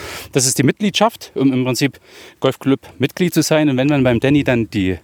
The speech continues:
Platzreife abgelegt hat, dann kann man dann letztendlich auch die Nutzungsgebühr für so eine Anlage mit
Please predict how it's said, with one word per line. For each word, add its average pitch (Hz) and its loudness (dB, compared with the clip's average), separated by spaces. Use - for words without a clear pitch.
Platzreife 147 0
abgelegt 143 0
hat, - -2
dann 117 -4
kann - -4
man 120 2
dann 107 -4
letztendlich 113 -4
auch 104 -2
die 98 -2
Nutzungsgebühr 113 0
für - -8
so 107 -2
eine 98 0
Anlage 107 0
mit 107 -2